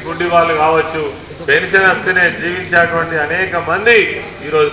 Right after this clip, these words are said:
పెన్షన్ కోసం ఎదురు చూస్తున్నారు. రైతు బంధు వేయలే, రేపు పంట, పంటలు మొత్తం ఎండిపోతున్నాయి, నీళ్లు రావట్లేదు, పశువులను వదిలిపెట్టేసిండ్రు, వేసంగి పంట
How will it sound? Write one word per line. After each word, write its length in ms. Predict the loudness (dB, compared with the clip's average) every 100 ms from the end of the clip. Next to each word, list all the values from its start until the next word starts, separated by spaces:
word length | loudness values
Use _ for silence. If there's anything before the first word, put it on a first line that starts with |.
| -4
పెన్షన్ 360 | -8 -6 -6 -4
కోసం 200 | -6 -6
ఎదురు 180 | -4 -4 -4
చూస్తున్నారు. 400 | -6 -6 -6 -6 -10 -16 -14 -2 2
రైతు 220 | 2 2 2
బంధు 200 | 0 2
వేయలే, 320 | 4 6 6 4 0 -6 -12 -16 -16 -14 -14 -14 -16 -4 2
రేపు 200 | 2 2 0
పంట, 220 | 0 2 0 0 -6 -2
పంటలు 340 | 0 2 2 2
మొత్తం 220 | 0 0 0 0
ఎండిపోతున్నాయి, 600 | 0 0 0 4 2 2 -4 -12 -14 -16 -18 -18 -8
నీళ్లు 240 | -2 0 4
రావట్లేదు, 640 | 6 6 4 4 4 6 2 -2 -14 -16 -18 -20 -20 -20 -20 -20 -20 -20 -20 -10 -2
పశువులను 460 | 0 2 2 4 4
వదిలిపెట్టేసిండ్రు, 840 | 2 2 2 4 2 4 0 0 -6 -10 -16 -18 -20 -20 -20 -20 -20 -8 0
వేసంగి 420 | 2 4 2 2 2
పంట 140 | 4